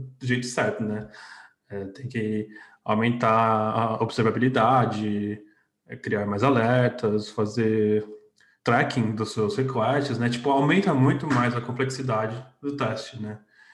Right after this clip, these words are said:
Então, pros Q As aí que, que, tipo, aprendeu só fazer o rest Assurance da vida, tipo,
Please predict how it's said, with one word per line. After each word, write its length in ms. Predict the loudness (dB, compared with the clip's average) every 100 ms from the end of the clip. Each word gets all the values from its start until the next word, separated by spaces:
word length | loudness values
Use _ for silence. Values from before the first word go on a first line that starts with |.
| _ _
Então, 220 | -6 -4 -2
pros 160 | -2
Q 160 | 2 4
As 240 | 4 6
aí 280 | 6 6 4
que, 340 | 4 4 4
que, 140 | 2 -2
tipo, 460 | -4 -2 0 2
aprendeu 800 | 0 0 0 2 2 2 0 -4 -12 -20 -14 -4
só 140 | -2
fazer 340 | 0 0 0
o 240 | 2 2 2
rest 180 | 0 -2
Assurance 320 | 0 0 0
da 120 | 0
vida, 280 | 2 2 2
tipo, 400 | 0 -6 -8